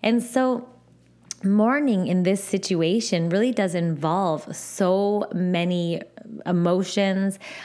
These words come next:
uh, such as sadness, such as anger, confusion, guilt, and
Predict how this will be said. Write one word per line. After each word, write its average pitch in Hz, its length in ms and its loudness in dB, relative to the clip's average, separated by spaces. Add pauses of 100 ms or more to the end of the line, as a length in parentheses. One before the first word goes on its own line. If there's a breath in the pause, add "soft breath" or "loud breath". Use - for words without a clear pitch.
(140 loud breath)
uh, 151 300 0
such - 280 -4
as 151 140 -4
sadness, 185 680 0
such 170 220 -4
as 160 180 -2
anger, 190 460 0
confusion, 165 880 -2
guilt, 190 400 0
and 156 200 -2